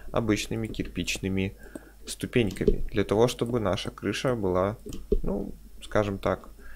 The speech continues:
покрасивше. Кирпичная крыша выглядит всегда очень красиво. Да-да, обязательно. Особенно в таких, как бы, городских домах.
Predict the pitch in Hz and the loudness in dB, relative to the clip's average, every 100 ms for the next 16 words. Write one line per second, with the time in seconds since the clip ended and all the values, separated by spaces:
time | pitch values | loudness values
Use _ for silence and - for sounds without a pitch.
0 | - - 147 113 104 - - - - - | -10 0 4 4 4 0 -6 -8 -12 -16
1 | - - - 98 110 110 90 85 104 170 | -16 -10 -4 -2 0 0 -2 -2 0 0
2 | 160 135 107 110 110 - 95 101 - - | 0 2 2 0 0 -2 2 4 4 4
3 | 95 98 95 - 92 - 82 73 - - | 4 4 0 2 2 2 0 -2 -6 -10
4 | 95 85 82 - - - - - - - | -4 -2 -2 -6 -10 -16 -16 -16 -16 -16
5 | - 90 90 85 80 - 104 - 117 113 | -8 -4 0 0 0 4 4 6 4 2
6 | 107 107 - 117 - - - - - - | 0 -2 -2 -2 -2 -12 -18 -18 -6 0
7 | 123 113 104 98 110 117 - - 110 98 | 0 0 -4 4 6 6 4 -2 0 2
8 | 92 131 - | 2 2 0